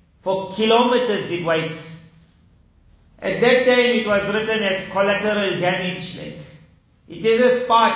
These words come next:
it's natural, it's gonna happen. Civilian lives are important, but what can we do? And everyone shook their head, "Yes, yes, yes." And if the news has to say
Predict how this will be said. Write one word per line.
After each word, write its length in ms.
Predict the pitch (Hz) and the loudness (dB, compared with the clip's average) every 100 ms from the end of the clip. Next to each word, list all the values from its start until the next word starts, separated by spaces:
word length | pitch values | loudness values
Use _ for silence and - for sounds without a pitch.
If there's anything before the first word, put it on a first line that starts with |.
| 202 | -4
it's 180 | - - | -8 -6
natural, 480 | 226 233 226 214 196 | -4 -2 -2 -4 -4
it's 180 | 190 190 | -6 -6
gonna 240 | 208 196 | -4 0
happen. 440 | 196 202 214 - | 0 0 -2 -4
Civilian 640 | - 190 196 226 226 220 185 | -4 -2 0 0 0 0 0
lives 320 | 190 208 - | 0 0 -2
are 400 | 208 220 220 196 | 0 2 2 -2
important, 500 | - 196 196 208 175 | -2 -2 -2 -4 -4
but 220 | 202 202 | -2 -2
what 220 | 185 196 196 | -2 -4 -4
can 200 | 196 175 | -6 -4
we 120 | 170 | -4
do? 460 | 180 175 180 - - - - - | -4 -6 -8 -12 -16 -20 -20 -18
And 140 | 156 | -8
everyone 480 | 202 202 214 202 190 | -4 0 2 0 -2
shook 200 | 175 185 | -6 -6
their 160 | 170 165 | -2 0
head, 200 | 165 165 | 0 0
"Yes, 300 | 180 170 - | -2 -2 -2
yes, 260 | 175 170 165 | 0 2 0
yes." 460 | 170 165 - - - - - _ _ _ _ _ _ - | -2 -4 -6 -12 -16 -18 -20 _ _ _ _ _ _ -6
And 180 | 175 208 | -2 0
if 160 | 196 | 0
the 140 | 214 208 | 0 0
news 380 | 220 277 277 | 2 2 2
has 220 | 233 226 220 | 2 0 -2
to 100 | 208 | -4
say 720 | 220 214 202 - - - - | 2 2 2 -4 -10 -16 -20